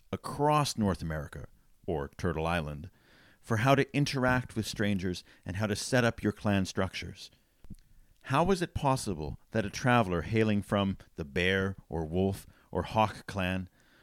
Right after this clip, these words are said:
could walk all the way from Ontario to Arizona and in every village along the way find some clan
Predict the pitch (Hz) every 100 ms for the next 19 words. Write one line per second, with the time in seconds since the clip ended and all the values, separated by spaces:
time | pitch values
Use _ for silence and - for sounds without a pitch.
0 | _ - 104 104 117 101 - 113 131 127
1 | 113 101 85 98 98 95 - 139 139 139
2 | 135 - - - - 117 120 107 101 92
3 | 78 - 113 104 113 - 135 165 165 170
4 | 156 131 147 127 92 95 107 123 120 110
5 | 104 85 - 110 107 104 - 135 143 143
6 | - 117 110 80 73